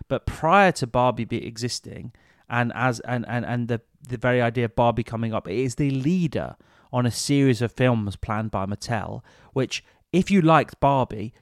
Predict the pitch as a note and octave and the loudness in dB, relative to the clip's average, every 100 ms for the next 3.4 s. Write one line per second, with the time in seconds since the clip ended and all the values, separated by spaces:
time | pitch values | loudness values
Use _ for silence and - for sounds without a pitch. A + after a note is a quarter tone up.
0 | _ E3 E3+ A#2+ C3 A2 A2+ - B2+ D3+ | _ 4 4 4 0 0 -2 -4 -2 0
1 | C#3+ C3+ D3 F#3+ F#3 F3 - D3+ C3 C#3 | 0 2 4 4 4 2 0 -2 0 -2
2 | B2 A#2+ F#2 - C#3+ C3 B2 A2+ A2+ G#2 | 0 0 -2 -4 -4 -4 -4 -4 -4 -4
3 | A2 - G2+ | -6 -2 -4